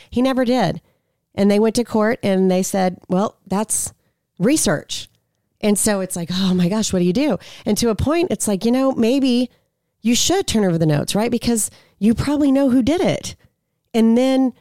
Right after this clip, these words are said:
you know, you could give 'em some hint. And so then, but at the same t-, that's the privacy, right? I mean, that's what we come down to is, like, what is it? Like, when, when does it violate that? Where, what,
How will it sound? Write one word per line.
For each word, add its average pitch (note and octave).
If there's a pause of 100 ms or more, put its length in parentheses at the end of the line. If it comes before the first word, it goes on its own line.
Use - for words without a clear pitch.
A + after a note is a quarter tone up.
(140)
you G#3+
know, A3+
you G#3+
could G3+
give G#3+
'em G#3+
some F#3
hint. C4+
And G3
so G3
then, G3 (400)
but F3+
at F3+
the -
same G#3
t-, -
that's E3
the A3
privacy, C4 (220)
right? A3+
I B3
mean, F#3+
that's F#3
what A3+
we G#3+
come G#3+
down B3
to F3+
is, E3
like, E3+ (460)
what A#3+
is A#3+
it? G#3
Like, F3+
when, C4+ (640)
when A#3+
does A#3+
it G3+
violate E3
that? E3+
Where, A3
what, G#3+